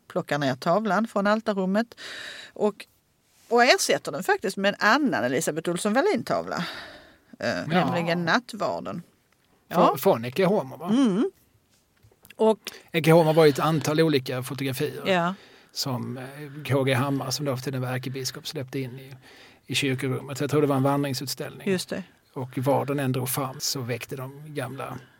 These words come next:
Speaker 2: homofoba vanföreställningar till liv.
Speaker 1: Mm. Folk som bodde under stenar, de släpade loss stenarna och tog sig upp och hade
Speaker 2: Ja,
Speaker 1: synpunkter.
Speaker 2: ja, precis. Ja, det var ju,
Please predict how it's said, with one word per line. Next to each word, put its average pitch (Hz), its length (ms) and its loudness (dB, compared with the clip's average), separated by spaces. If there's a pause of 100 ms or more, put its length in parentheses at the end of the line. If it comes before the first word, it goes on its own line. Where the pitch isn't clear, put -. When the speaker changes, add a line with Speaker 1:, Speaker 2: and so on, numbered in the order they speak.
(120)
Speaker 2:
homofoba 139 600 -2
vanföreställningar 131 840 -4
till 147 140 -8
liv. 143 280 -10
Speaker 1:
Mm. 170 340 0 (420)
Folk 190 240 0
som 165 220 -4
bodde 185 200 2
under 156 180 -2
stenar, 165 440 0
de 151 300 -6 (520)
släpade 170 420 -2
loss 160 120 0
stenarna 170 500 -2
och 147 80 -6
tog 143 180 -4
sig 156 180 0
upp 156 240 -4
och - 160 -6 (600)
hade 170 140 4
Speaker 2:
Ja, 190 80 6
Speaker 1:
synpunkter. 214 400 4 (300)
Speaker 2:
ja, 196 240 8
precis. 208 280 6
Ja, 180 160 2
det 180 100 2
var 175 160 -2
ju, 180 240 -2